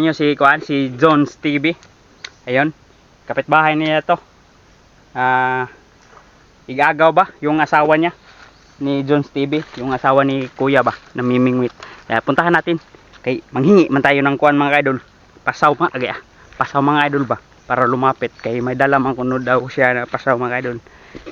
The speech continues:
Kaya, puntahan natin, mga idol. Ha? Tara. Dito tayo. Nagpaalang ako, mga idol, kay kuan man dito. Kabatuan, mga idol ba? Baka tayo yung ma-slide.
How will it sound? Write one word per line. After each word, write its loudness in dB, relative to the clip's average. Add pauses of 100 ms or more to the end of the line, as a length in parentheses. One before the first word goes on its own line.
Kaya, 0 (600)
puntahan 0
natin, 0
mga 2
idol. 0 (1600)
Ha? 2 (880)
Tara. -4 (520)
Dito -8
tayo. 2 (160)
Nagpaalang 2
ako, 4
mga 4
idol, 2
kay -2 (1500)
kuan 2
man 0
dito. 0 (240)
Kabatuan, -2
mga 0
idol -2
ba? -2 (560)
Baka 0
tayo 0
yung 0
ma-slide. -2